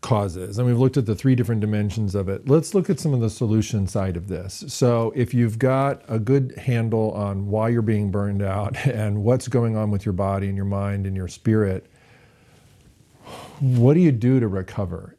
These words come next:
I mean, it, it's, it's, it sounds like it's more than just take a good nap and take two of these and call me in the morning and get back to work, right? What, what are some things that we could do to get to the other side of burnout and get back to this healthy place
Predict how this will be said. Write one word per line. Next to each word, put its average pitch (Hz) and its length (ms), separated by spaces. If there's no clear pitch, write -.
I 110 60
mean, 110 220
it, 110 260
it's, 113 240
it's, 117 260
it 123 160
sounds 143 260
like 135 200
it's 117 260
more 123 220
than 117 140
just 110 220
take 110 220
a 107 60
good 98 220
nap 104 380
and 101 260
take 110 240
two - 140
of 95 60
these 101 200
and 98 140
call 107 180
me 101 100
in 98 120
the 98 40
morning 104 320
and 98 100
get 98 140
back 95 220
to 95 100
work, 92 400
right? 110 400
What, 120 240
what 147 160
are 190 60
some 160 200
things 123 360
that 107 140
we 107 140
could 95 200
do 98 340
to 92 520
get 117 220
to - 80
the 101 100
other 101 180
side 95 300
of 92 80
burnout 95 280
and 104 100
get 104 120
back 110 200
to 104 60
this 90 180
healthy 98 380
place 90 480